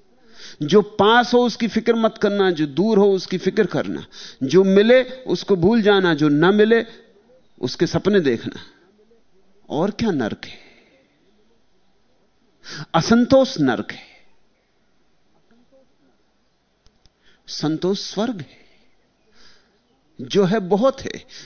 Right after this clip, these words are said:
जो है, बहुत खूब है, जो है, बहुत से ज्यादा है, जरूरत से ज्यादा है। और की जहां आकांक्षा नहीं, जो मिला है, उससे जो अनुग्रहित है,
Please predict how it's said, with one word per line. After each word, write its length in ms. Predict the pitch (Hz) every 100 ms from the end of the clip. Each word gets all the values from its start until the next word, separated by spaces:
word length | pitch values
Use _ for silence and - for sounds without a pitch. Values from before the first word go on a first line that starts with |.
| -
जो 180 | 147 214
है, 100 | 240
बहुत 340 | 190 196 226
खूब 320 | - 247 262 127
है, 260 | - - - - -
जो 180 | 135 180
है, 100 | 190
बहुत 380 | 170 143 208 247
से 180 | 254 220
ज्यादा 340 | 208 233 226
है, 140 | 160 135
जरूरत 380 | 175 233 240
से 180 | - 170
ज्यादा 340 | 151 202 196 92
है। 280 | - - - _ _ _ _ _ - - - -
और 260 | 160 196 196
की 180 | 180 151
जहां 260 | 147 143 -
आकांक्षा 500 | 117 - 90 - -
नहीं, 260 | - 82 98 - _ _ _ _ _ _ _ _ _ _ _ _ _ _ _ _ _ -
जो 180 | 120 147
मिला 300 | 139 143 151
है, 240 | 160 - - _ _ _ _ _
उससे 340 | 160 156 - 131
जो 120 | 143
अनुग्रहित 640 | - 131 127 143 160 190 -
है, 180 | -